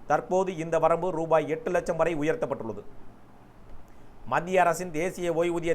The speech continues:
திட்டம் என்பிஎஸ் சந்தாதாரர்களுக்கான ஓய்வூதிய நிதி ஒழுங்குமுறை மற்றும் மேம்பாட்டு ஆணையம் பி எஃப் ஆர் டி ஏ வரலாற்று சிறப்புமிக்க திருத்தங்களை அறிவித்துள்ளது. இந்த மாற்றங்கள் குறிப்பாக அரசு ஊழியர்கள் தங்கள்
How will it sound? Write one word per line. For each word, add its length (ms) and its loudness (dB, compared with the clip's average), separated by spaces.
திட்டம் 280 0
என்பிஎஸ் 440 -2
சந்தாதாரர்களுக்கான 840 4
ஓய்வூதிய 460 -2
நிதி 180 -4
ஒழுங்குமுறை 520 -2
மற்றும் 340 -4
மேம்பாட்டு 500 2
ஆணையம் 300 -2
பி 100 -6
எஃப் 120 -6
ஆர் 120 4
டி 200 -4
ஏ 80 -2
வரலாற்று 480 2
சிறப்புமிக்க 640 -4
திருத்தங்களை 420 -2
அறிவித்துள்ளது. 500 -6
இந்த 140 -2
மாற்றங்கள் 540 2
குறிப்பாக 440 2
அரசு 340 2
ஊழியர்கள் 480 -2
தங்கள் 280 0